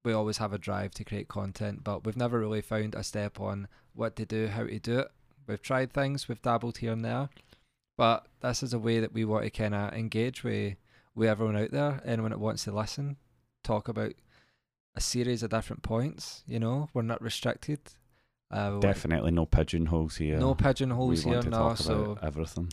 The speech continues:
Speaker 1: there's a lot we want to talk about. Uh, we want to hear from you guys as well, uh, what you want to hear on the podcast, but it's gonna be just general discussion.
Speaker 2: I couldn't have put that more beautifully myself, mate. That was, that was lovely.
Speaker 1: Aye.
Speaker 2: Well done.
Speaker 1: Oh, thank you.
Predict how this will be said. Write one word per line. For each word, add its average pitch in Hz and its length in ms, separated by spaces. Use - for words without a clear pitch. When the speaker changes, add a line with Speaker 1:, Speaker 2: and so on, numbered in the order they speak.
Speaker 1:
there's 117 140
a 113 40
lot 120 280
we 127 80
want 120 180
to - 60
talk 113 220
about. 120 240
Uh, 104 420
we 117 100
want 113 140
to - 20
hear 117 140
from 117 140
you 107 120
guys 135 300
as 107 80
well, 113 320
uh, 101 220
what 104 140
you 107 120
want 117 140
to 117 60
hear 143 100
on 143 60
the 143 80
podcast, 139 480
but 117 160
it's 120 100
gonna 175 220
be 156 100
just 110 260
general 110 280
discussion. 123 540
Speaker 2:
I - 80
couldn't - 220
have - 80
put - 160
that 82 100
more 85 140
beautifully 80 400
myself, 80 400
mate. 90 160
That 87 160
was, 87 220
that 85 200
was 85 140
lovely. 78 260
Speaker 1:
Aye. 160 220
Speaker 2:
Well 87 80
done. - 160
Speaker 1:
Oh, 113 80
thank 120 340
you. 170 140